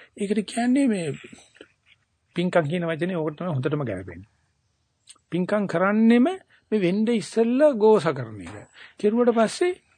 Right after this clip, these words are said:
අනේ අර පිංකමට ගත්ත බඩු දාන්න තැනක් නැහැ. අස් කරන්න කවුරුවක්වත් නැහැ. පටන් ගන්න දවසේ අම්මෝ දහසක් ඇවිල්ලා මේක සරසණ්ඩයි, අ, ලෑස්ති කරන්න පටන් අර ගන්න. පිංකම් කියන වචනේම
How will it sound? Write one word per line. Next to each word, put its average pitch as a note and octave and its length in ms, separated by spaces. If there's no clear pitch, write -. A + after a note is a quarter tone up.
අනේ G3+ 240
අර G3+ 120
පිංකමට G3 500
ගත්ත F#3+ 280
බඩු F#3+ 240
දාන්න G#3+ 340
තැනක් C#3+ 360
නැහැ. F2 180
අස් D#3+ 160
කරන්න C4+ 340
කවුරුවක්වත් D3 560
නැහැ. - 260
පටන් F#3+ 260
ගන්න D4 240
දවසේ B3+ 340
අම්මෝ G#3 320
දහසක් A3 560
ඇවිල්ලා A#3 340
මේක A3 220
සරසණ්ඩයි, G3 800
අ, G#3 140
ලෑස්ති G#3 360
කරන්න G3 220
පටන් E3 340
අර - 120
ගන්න. A2 240
පිංකම් G#3+ 480
කියන A3 320
වචනේම E3 580